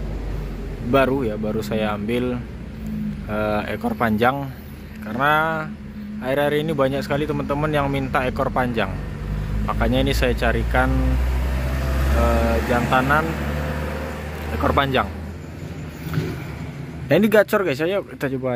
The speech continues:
di sebelah sama bapakan. Ntar, ya. Nah, ini dia. Oke, silahkan dinilai sendiri gimana kira-kira.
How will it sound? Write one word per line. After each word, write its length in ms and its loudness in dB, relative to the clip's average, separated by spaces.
di 80 -2
sebelah 400 0
sama 320 -4
bapakan. 240 -4
Ntar, 160 -6
ya. 120 4
Nah, 160 -8
ini 160 -4
dia. 160 0
Oke, 240 2
silahkan 400 0
dinilai 400 2
sendiri 320 2
gimana 400 0
kira-kira. 400 -2